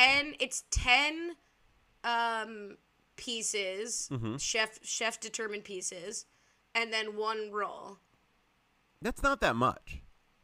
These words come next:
Speaker 1: It's a lot for me. Su-, I find sushi to be very filling.
Speaker 2: Interesting.
Speaker 1: But not in a bad way. Like,
Speaker 2: Like,
Speaker 1: sushi's
Speaker 2: it's
Speaker 1: the
Speaker 2: like ten
Speaker 1: perfect, like
Speaker 2: nigiri and, and, and then, like, one regular roll.
Speaker 1: Nigiri? Okay, you
Speaker 2: Nigiri?
Speaker 1: really are an Israel. Yeah, yeah, yeah. Nigiri.
Speaker 2: Nigiri, sorry.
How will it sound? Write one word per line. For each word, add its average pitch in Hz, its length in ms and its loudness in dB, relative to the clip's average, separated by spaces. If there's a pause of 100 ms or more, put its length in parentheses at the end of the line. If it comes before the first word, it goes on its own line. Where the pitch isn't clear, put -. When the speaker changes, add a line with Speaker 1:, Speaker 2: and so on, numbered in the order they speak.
(140)
Speaker 1:
It's - 160 -2
a 370 60 -2
lot 277 280 6
for 302 120 -4
me. 208 260 -2
Su-, - 240 -2
I 294 160 12
find 494 240 0
sushi 277 300 -2
to 233 40 -10
be 220 120 -8
very 202 240 -4
filling. 147 420 -16 (960)
Speaker 2:
Interesting. 98 680 -8 (380)
Speaker 1:
But 311 120 2
not 330 200 10
in 359 80 6
a 240 40 -6
bad 269 260 10
way. 196 100 -4
Like, 226 160 -2
Speaker 2:
Like, 320 140 8
Speaker 1:
sushi's 294 120 6
Speaker 2:
it's 349 120 4
Speaker 1:
the 202 60 8
Speaker 2:
like 185 120 6
ten 196 220 12
Speaker 1:
perfect, 185 240 6
like 147 100 10
Speaker 2:
nigiri 180 460 10
and, 131 380 2
and, 120 280 0
and 113 160 0
then, 107 160 0
like, 98 180 -2
one 101 240 2
regular 98 260 2
roll. 95 100 4 (120)
Speaker 1:
Nigiri? 330 340 2 (120)
Okay, 247 220 4
you 240 120 8
Speaker 2:
Nigiri? - 120 6
Speaker 1:
really 240 240 2
are 208 100 -6
an 196 100 -6
Israel. 190 320 -6
Yeah, 233 240 4
yeah, 214 160 0
yeah. 196 320 -4
Nigiri. 180 380 -8
Speaker 2:
Nigiri, 50 260 -12
sorry. - 380 -12